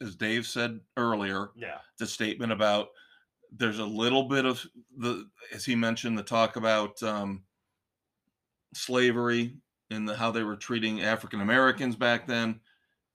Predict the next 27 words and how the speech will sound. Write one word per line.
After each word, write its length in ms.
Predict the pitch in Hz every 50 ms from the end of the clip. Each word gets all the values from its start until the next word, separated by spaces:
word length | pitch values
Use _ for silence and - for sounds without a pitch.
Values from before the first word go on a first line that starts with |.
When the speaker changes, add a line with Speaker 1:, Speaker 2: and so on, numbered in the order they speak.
| _ _ _ -
Speaker 1:
In 140 | 113 110
post-Civil 800 | 110 - 123 113 113 113 113 - - - - 123 113 107 113 113
War 260 | 117 117 113 113 107
Texas 760 | 107 - 120 117 113 117 - - 117 110 98 - - - - _ _
Speaker 2:
Yeah. 200 | 110 95 82 82 - _ _ -
Speaker 1:
at 60 | - 151
the 60 | 165
Speaker 2:
And 80 | 156 107
Speaker 1:
beginning. 600 | 107 101 104 127 127 131 127 127 123 123 123 123
Speaker 2:
Texas 560 | 120 151 147 127 127 - - 139 127 117 -
being 400 | 104 95 135 135 135 131 127 117
for 460 | - - - - 131 123 123 123 120
Texas. 800 | - - - 139 104 - - - - - - - - - - 101 113
Speaker 1:
Right. 300 | 110 98 95 98 - - - _ _ _ _ _ -
Speaker 2:
And 200 | 135 123 117 110
the 80 | 101 87
hell 280 | 98 117 110 113 113
with 180 | 117 110 - -
everything 560 | 110 104 98 113 107 95 - 117 104 101 98
else. 380 | 85 80 - - - - - -
Speaker 1:
Right. 300 | 107 104 - - - - - - _ _ _ _ _ _ _ _ _ _ _ _ _ _ _
Right. 220 | - 110 - - - _ _ _ _
But 160 | - 131 -
two 180 | - - 220 220
and 80 | 202 170
a 40 |
half, 360 | 156 156 160 156 151 - -